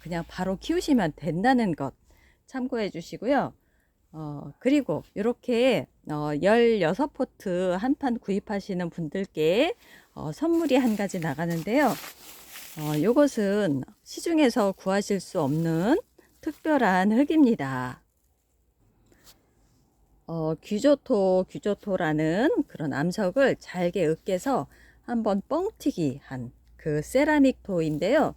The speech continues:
세라믹 도자기 흙이랑, 어, 같다는 뜻이죠. 도자기 흙인데요. 어, 자세히 보시면은 이렇게, 어, 굉장히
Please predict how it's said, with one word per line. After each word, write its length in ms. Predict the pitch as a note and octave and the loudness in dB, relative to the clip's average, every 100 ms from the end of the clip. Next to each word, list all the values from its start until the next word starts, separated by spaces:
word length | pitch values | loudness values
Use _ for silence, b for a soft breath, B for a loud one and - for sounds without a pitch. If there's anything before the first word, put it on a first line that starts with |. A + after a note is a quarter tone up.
| - | -10
세라믹 800 | - A#3 A#3+ G#3+ E3 F3+ F4+ - | -6 -2 0 0 0 2 0 -2
도자기 480 | D#3+ D3+ F#3 F3 F3 | -6 -2 -4 -2 -4
흙이랑, 640 | F#3 D#3+ E3 D3+ E3 C#3 b b b b - | -4 -4 -4 -2 -2 -4 b b b b -12
어, 220 | C3+ C3 | -10 -10
같다는 520 | - D3 - G#3 G#3 G3+ | -10 -14 -6 -2 -2 -4
뜻이죠. 680 | A3 G#3+ F3+ E3 D#3 E3+ D3+ | -6 -8 -6 0 0 0 0
도자기 480 | E3+ D#3 F3 E3+ F#3+ | -2 -2 0 0 2
흙인데요. 680 | A3+ A3+ F#3 F#3+ C4+ C#3+ C3+ b b b b b b - | 0 0 0 2 2 2 -4 b b b b b b -12
어, 160 | D3+ C#3+ | -10 -8
자세히 380 | - D3 G3 F3 | -8 -4 -2 -2
보시면은 720 | E3 - D#3+ D#3+ A#3 A3 B2+ - | -2 -2 0 2 4 2 0 -6
이렇게, 800 | C#3 D3+ - - E3 E3 A3+ D4 B B B - - | -6 -6 -6 -6 -2 0 2 0 B B B -10 -6
어, 560 | C3+ C3 C3 - - - | -6 -4 -6 -6 -6 -4
굉장히 720 | - E3 G3+ F#3+ G3 A#3 C#3 | -2 0 0 2 2 2 2